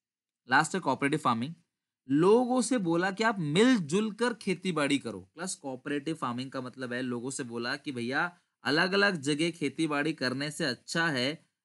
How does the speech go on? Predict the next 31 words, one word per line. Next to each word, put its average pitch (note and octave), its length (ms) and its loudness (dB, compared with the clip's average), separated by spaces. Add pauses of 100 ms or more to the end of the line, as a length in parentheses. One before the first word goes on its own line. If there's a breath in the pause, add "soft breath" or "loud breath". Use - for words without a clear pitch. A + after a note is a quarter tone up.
आप C#3 260 2
मिलजुल F3+ 640 2
कर G3 280 -2
खेती D3 360 0
बाड़ी B2+ 260 0
करो। F#2 280 -10 (220)
समझ C3+ 140 -4
रहे G#3+ 80 2
बात E3+ 220 -4
हो A#2+ 60 -8
क्लास? G#2 260 -12
कोऑपरेटिव C3 560 -2
फार्मिंग G2 420 -6 (1700)
ऐसा D#3+ 260 4
है, F3 60 2
मान E3+ 120 2
लो F3+ 80 2
किसी E3 180 0
के E3+ 40 2
पास E3+ 160 2
कोई, E3+ 300 0
मान D3 180 0
लो, E3+ 160 2
अ, C#3 320 0
चार D3 300 2
पांच D#3 220 0
लोग D#3+ 160 2
मिलके D3 580 0
खेती C#3 220 -2
बाड़ी C3+ 220 2
करें B2+ 340 -2